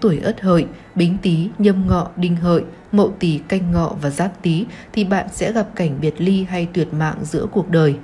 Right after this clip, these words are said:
Nếu gặp tuổi Kỵ trong chuyện hôn nhân thì hãy âm thầm ăn ở với nhau, tránh tổ chức hôn nhân linh đình. Nếu gặp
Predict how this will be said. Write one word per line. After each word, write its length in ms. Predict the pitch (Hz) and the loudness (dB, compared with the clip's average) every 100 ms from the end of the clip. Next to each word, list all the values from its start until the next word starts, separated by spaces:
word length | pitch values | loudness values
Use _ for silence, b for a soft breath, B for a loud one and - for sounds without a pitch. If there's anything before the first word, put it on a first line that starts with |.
| B B B - | B B B 0
Nếu 140 | 180 | 2
gặp 120 | 220 214 | 2 2
tuổi 140 | 202 156 | 2 2
Kỵ 280 | - 180 - | 0 -2 -2
trong 200 | - 175 165 | -2 -4 -2
chuyện 160 | - | 0
hôn 260 | - 180 175 | 0 0 2
nhân 220 | 185 180 170 B - | 4 2 0 B -6
thì 140 | 214 | 0
hãy 240 | 196 - 202 | 2 4 2
âm 220 | 196 185 | 0 0
thầm 280 | 170 170 147 | 2 2 2
ăn 180 | 156 160 | 0 0
ở 200 | 170 147 | 0 0
với 180 | 139 | 0
nhau, 340 | 139 180 185 180 B B | 0 2 2 0 B B
tránh 260 | - 170 185 | 0 0 2
tổ 180 | 175 147 | 2 2
chức 240 | - 220 | 2 0
hôn 260 | 208 175 170 | 0 2 4
nhân 220 | 170 165 | 4 2
linh 160 | 160 156 | 0 2
đình. 220 | 160 135 - B B - | 2 2 -4 B B 0
Nếu 140 | 190 | 2
gặp 140 | 226 | 4